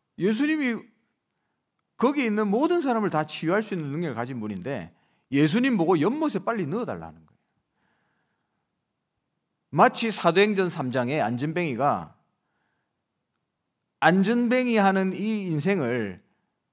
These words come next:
치유받아야 되는데 그냥 이 사람을 구걸할 수 있도록 데려다주는, 그거를 늘 요구하고 있는 이런 인생인 거예요.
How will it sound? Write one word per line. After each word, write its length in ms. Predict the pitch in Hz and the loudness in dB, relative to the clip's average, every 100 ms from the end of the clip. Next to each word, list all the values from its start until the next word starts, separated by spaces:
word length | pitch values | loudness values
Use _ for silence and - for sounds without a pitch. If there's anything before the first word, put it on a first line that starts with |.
| _ _ _ _ _ _ | _ _ _ _ _ _
치유받아야 520 | - - 175 185 180 | -10 -2 0 2 0
되는데 680 | 113 101 92 90 120 - - _ _ _ _ _ | -2 -4 -8 -8 -8 -10 -18 _ _ _ _ _
그냥 640 | - 208 240 202 196 202 220 _ _ _ _ _ _ - | 0 2 6 4 2 -4 -14 _ _ _ _ _ _ -6
이 100 | 190 | 0
사람을 580 | 208 196 175 170 170 170 | 4 4 4 2 0 0
구걸할 440 | 220 233 208 180 | 0 4 6 4
수 120 | 175 | 2
있도록 500 | 170 175 165 151 - _ _ _ _ - | -4 -2 -2 -2 -6 _ _ _ _ 0
데려다주는, 680 | 202 233 160 113 107 98 - _ _ _ | 4 4 2 0 -4 -10 -12 _ _ _
그거를 440 | - 202 277 247 208 | -4 0 2 2 0
늘 300 | 254 277 240 | 0 -2 0
요구하고 440 | 127 123 147 143 | 0 0 0 -2
있는 260 | 110 110 90 _ _ _ _ | -4 -6 -10 _ _ _ _
이런 300 | - 202 247 | -14 -12 -10
인생인 360 | 139 95 98 90 | -10 -12 -12 -14
거예요. 160 | - | -16